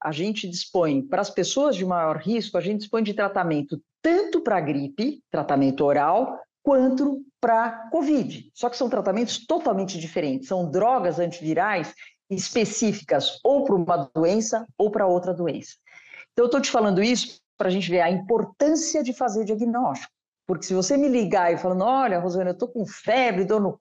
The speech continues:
corpo, tosse, é, será que é covid ou influenza?"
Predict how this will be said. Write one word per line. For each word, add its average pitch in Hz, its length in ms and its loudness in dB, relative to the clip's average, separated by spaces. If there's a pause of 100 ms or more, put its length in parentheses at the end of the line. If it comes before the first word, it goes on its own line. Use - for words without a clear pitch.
corpo, 208 580 0 (200)
tosse, 220 640 2 (320)
é, 202 140 0
será 269 280 2
que 311 80 2
é 262 60 2
covid 262 460 2
ou 269 60 4
influenza?" 170 760 0